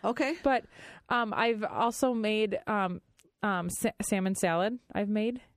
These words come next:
Speaker 2: or chicken salad that I've had. And some, like, for those of you who are not gluten sensitive, I get, um, spr-, the sprouted bread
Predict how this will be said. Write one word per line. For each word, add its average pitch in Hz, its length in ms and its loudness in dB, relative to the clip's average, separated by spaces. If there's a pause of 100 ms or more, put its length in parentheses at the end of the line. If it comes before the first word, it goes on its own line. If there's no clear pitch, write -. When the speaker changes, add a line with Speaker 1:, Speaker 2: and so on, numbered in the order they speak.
(160)
Speaker 2:
or 190 200 2
chicken 214 340 0
salad 233 420 2 (360)
that 220 100 0
I've 226 120 2
had. 247 260 2
And 196 360 -2 (160)
some, 220 260 0 (100)
like, 202 260 0
for - 140 2
those 269 180 4
of 294 100 4
you 269 200 2
who 240 40 2
are 208 160 2
not 202 360 0
gluten 196 240 0
sensitive, 180 580 0 (540)
I 185 80 2
get, 190 260 0 (100)
um, 180 220 0 (380)
spr-, - 180 -2
the 185 140 2
sprouted 196 440 0
bread 180 360 0